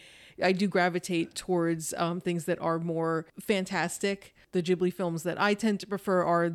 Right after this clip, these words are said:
you know, like, your, your Spirited's Aways, your Kiki's Delivery Services, your Totoros.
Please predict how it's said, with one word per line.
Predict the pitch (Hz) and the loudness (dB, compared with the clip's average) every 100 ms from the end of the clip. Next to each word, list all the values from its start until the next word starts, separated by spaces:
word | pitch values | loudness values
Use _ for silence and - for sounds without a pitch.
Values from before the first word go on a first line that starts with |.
| 160 | -2
you | 180 | -4
know, | 160 156 | -2 -2
like, | 165 160 - | -2 -4 -8
your, | 175 170 | -6 -6
your | 170 180 | -4 -4
Spirited's | - - 170 170 170 160 - | -4 0 2 2 2 0 0
Aways, | 170 208 214 202 196 170 | 2 4 6 6 2 0
your | 170 165 165 160 - - | -2 0 -2 -4 -8 -12
Kiki's | - 165 175 165 | -10 -6 -4 -2
Delivery | 175 165 165 | -2 -2 -4
Services, | 160 202 190 185 180 170 160 160 - - | 0 2 2 2 0 -2 -4 -10 -16 -4
your | 180 | -4
Totoros. | - - 190 180 175 165 160 156 | 0 2 2 4 2 2 0 -4